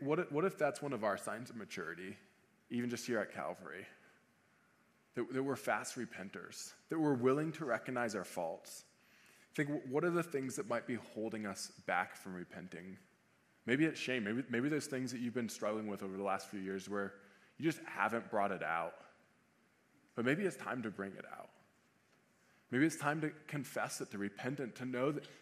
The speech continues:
Jesus is willing and eager to restore. And to confess it to God, and to confess it with a brother or sister in Christ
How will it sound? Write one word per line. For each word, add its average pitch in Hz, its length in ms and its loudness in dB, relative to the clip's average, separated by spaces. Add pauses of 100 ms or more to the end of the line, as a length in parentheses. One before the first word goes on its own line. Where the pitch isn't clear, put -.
(120)
Jesus 143 400 2
is 127 160 -2
willing 143 640 0
and 113 220 -6
eager 127 400 2
to 131 160 -8
restore. 104 720 -2 (1400)
And 131 80 0
to 139 60 8
confess 151 340 6
it 165 120 -2
to 135 80 4
God, 135 420 4 (1200)
and 117 80 -4
to 127 60 2
confess 131 360 0
it 156 60 -4
with 139 140 -6
a 131 40 -6
brother 123 340 2
or - 20 0
sister 117 380 -6
in 98 80 -4
Christ - 560 -8